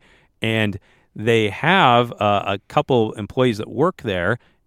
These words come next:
and they kinda look pseudo-Chinese, but they're actually Filipino, and they don't speak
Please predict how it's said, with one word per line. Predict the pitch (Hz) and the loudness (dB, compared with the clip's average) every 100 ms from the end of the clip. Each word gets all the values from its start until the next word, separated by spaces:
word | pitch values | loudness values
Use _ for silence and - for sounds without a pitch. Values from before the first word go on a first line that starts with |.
| - | -4
and | 120 117 | -4 0
they | 127 120 | 0 0
kinda | - 190 208 | -2 0 2
look | 123 110 143 - | 2 4 2 2
pseudo-Chinese, | - 220 214 220 220 202 - 233 247 247 | -4 -2 4 4 4 0 -4 -4 -4 -4
but | 165 147 | -4 0
they're | 147 147 | 2 2
actually | 135 - 123 | 2 0 -2
Filipino, | 110 127 110 - 147 123 117 | -2 -2 -2 -2 -6 -4 -2
and | 110 101 | -2 -2
they | 98 | -4
don't | 95 95 | -4 -6
speak | - 101 90 - | -10 -8 -8 -10